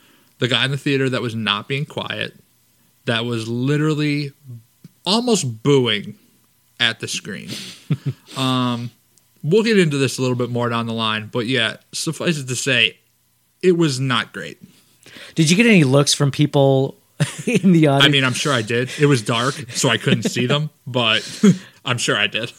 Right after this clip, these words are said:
Speaker 2: Laughing at Tyler. People, "I don't understand why he's laughing. Why is he laughing at
Speaker 1: Oh,
Speaker 2: the"
Speaker 1: yeah.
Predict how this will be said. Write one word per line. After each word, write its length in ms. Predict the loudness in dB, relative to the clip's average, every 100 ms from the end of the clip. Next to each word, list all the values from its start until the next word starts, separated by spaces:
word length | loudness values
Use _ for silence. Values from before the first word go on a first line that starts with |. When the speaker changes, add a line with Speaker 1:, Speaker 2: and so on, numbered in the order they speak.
| -14 -14 -16 -18 -20 -18 -14 -10 -6
Speaker 2:
Laughing 480 | 2 6 6 6 4
at 220 | 2 0
Tyler. 300 | 2 2 4
People, 200 | 2 0
"I 200 | 2 0
don't 220 | 2 2 2
understand 520 | 2 2 4 4 6
why 120 | 4
he's 280 | 4 2 4
laughing. 560 | 4 4 4 4 4
Why 160 | 4 6
is 140 | 4
he 100 | 2
laughing 480 | 4 6 6 6 4
at 80 | 4
Speaker 1:
Oh, 80 | 2
Speaker 2:
the" 80 | 2
Speaker 1:
yeah. 400 | 4 4 2